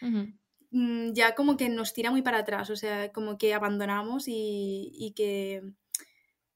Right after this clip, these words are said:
Speaker 2: no sé, como que pensamos eso, que va a ser siempre así y luego va a ir de forma gradual y que no,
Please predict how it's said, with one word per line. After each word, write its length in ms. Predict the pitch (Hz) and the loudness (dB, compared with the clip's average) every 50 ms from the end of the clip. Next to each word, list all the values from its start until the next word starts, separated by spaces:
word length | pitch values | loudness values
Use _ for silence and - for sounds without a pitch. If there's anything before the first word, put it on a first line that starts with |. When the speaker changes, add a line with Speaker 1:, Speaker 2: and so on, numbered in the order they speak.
| _ _ _ _ _ _ _ _ _ _ | _ _ _ _ _ _ _ _ _ _
Speaker 2:
no 160 | - 240 254 254 | 0 0 2 2
sé, 260 | 254 - 220 202 202 | 2 2 0 0 0
como 280 | - 226 220 214 208 | -2 -2 -2 -2 0
que 180 | 208 226 214 208 | 2 2 2 2
pensamos 440 | 208 214 214 214 220 214 214 247 254 | 2 0 0 0 0 0 0 0 -2
eso, 160 | 247 226 226 214 | -2 -2 -2 -2
que 80 | 220 | 0
va 80 | 208 214 | 0 2
a 20 | |
ser 140 | 214 214 233 | 2 2 0
siempre 340 | 214 - 254 240 226 214 202 | 0 2 2 2 2 2 0
así 240 | 196 202 - 247 220 | 0 0 0 0 2
y 100 | 202 208 | 2 4
luego 220 | 214 202 202 208 | 4 2 2 4
va 80 | 220 220 | 6 6
a 40 | 214 | 6
ir 100 | 214 214 | 6 6
de 100 | 220 214 | 2 0
forma 220 | 220 214 214 214 | 0 -2 -2 -4
gradual 580 | 208 208 208 202 208 202 202 202 214 240 - - | -4 -4 -2 0 2 2 2 2 2 0 -4 -8
y 200 | - 220 208 196 | -8 -8 -8 -6
que 120 | 202 202 190 | -6 -8 -8
no, 380 | 190 185 180 180 175 175 175 | -8 -10 -12 -14 -16 -18 -20